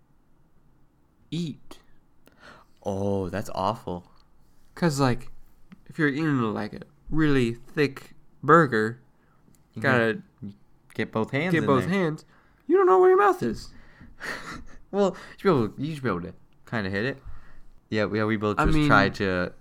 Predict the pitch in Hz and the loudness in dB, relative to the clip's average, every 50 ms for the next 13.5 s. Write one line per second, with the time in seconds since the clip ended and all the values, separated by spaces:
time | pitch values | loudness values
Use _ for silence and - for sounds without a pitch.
0 | - 101 98 113 110 107 104 - 98 - 117 107 104 101 95 101 101 95 98 92 | -14 -12 -10 -8 -8 -8 -8 -8 -2 0 2 2 2 4 4 2 2 2 0 -2
1 | - 107 98 98 95 98 92 90 87 - - 120 113 110 104 98 110 110 104 104 | -2 -2 -2 -2 0 0 2 2 2 2 2 2 4 4 4 4 2 0 0 0
2 | 107 107 107 107 107 104 104 104 101 101 101 98 - 202 202 101 180 165 101 101 | 0 0 0 0 0 0 -2 -2 -2 -2 -2 -2 -2 -2 0 0 0 0 0 -4
3 | 170 170 - - - - - - - - - - - - - 135 131 117 120 - | -6 -6 -6 -6 -8 -8 -8 -10 -14 -16 -14 -14 -10 -4 0 0 0 0 0 -2
4 | - - - 135 135 131 - 381 - 349 339 131 113 107 104 107 127 160 196 415 | -4 -2 0 0 0 2 2 4 6 6 8 8 8 8 8 6 6 4 2 0
5 | 415 339 214 214 190 156 123 110 107 104 95 95 95 - - - - - - - | -2 0 0 0 0 0 0 0 0 0 -2 -2 -4 -6 -12 -20 -20 -16 -8 -2
6 | 165 165 185 185 180 156 135 120 107 101 92 92 92 104 123 - 147 160 180 180 | 0 0 2 4 4 6 6 4 4 4 2 2 0 0 -2 -2 -2 -2 -4 -4
7 | - - 208 202 208 175 180 156 123 101 117 101 95 90 87 87 - - - - | 0 2 2 4 4 2 2 0 0 0 -2 -4 -4 -4 -4 -4 -4 -4 -4 -4
8 | - 143 147 117 110 139 131 117 127 135 135 139 135 151 143 139 139 135 127 123 | -2 -2 -2 -2 -2 -2 -2 0 2 2 2 2 2 0 0 0 0 0 0 2
9 | 117 110 110 - - - 131 123 131 151 165 160 135 117 107 107 104 104 - - | 2 2 2 -2 0 2 4 6 6 6 4 4 4 4 4 4 2 0 -4 -14
10 | - - - - - - 123 120 - - - - _ - 147 139 110 98 95 107 | -20 -20 -20 -14 -6 -4 -2 -2 -4 -6 -18 -20 _ -8 -6 -4 -4 -4 -4 -4
11 | 120 123 160 151 147 127 107 98 90 90 92 90 - 107 110 123 123 127 - - | -4 -4 -4 -4 -2 -2 -2 -2 -2 -2 -4 -4 -4 -6 -6 -6 -8 -10 -18 -20
12 | - - 135 143 139 139 - 214 120 110 107 107 107 110 110 107 113 120 120 117 | -18 -16 -14 -14 -12 -12 -10 -8 -6 -4 -4 -4 -4 -6 -6 -6 -6 -6 -6 -8
13 | 110 107 110 110 101 104 107 104 104 113 | -8 -10 -10 -10 -10 -10 -10 -10 -12 -12